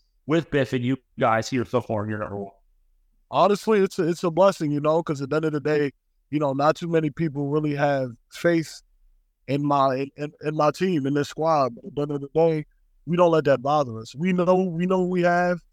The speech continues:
Speaker 2: We know this relation-, this relationship that we, that everybody has in this building is truly genuine, and we just,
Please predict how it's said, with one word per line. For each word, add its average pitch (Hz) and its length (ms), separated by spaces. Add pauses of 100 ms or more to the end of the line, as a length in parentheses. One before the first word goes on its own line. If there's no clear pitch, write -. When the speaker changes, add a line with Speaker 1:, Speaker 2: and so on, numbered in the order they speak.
(320)
Speaker 2:
We 151 100
know 170 140
this 165 200
relation-, 147 460
this 156 180
relationship 165 540
that 143 160
we, 151 120
that - 120
everybody 156 500
has 165 220
in 156 80
this 147 140
building 151 420
is 131 100
truly 170 380
genuine, 170 720 (520)
and 131 180
we 180 120
just, 165 360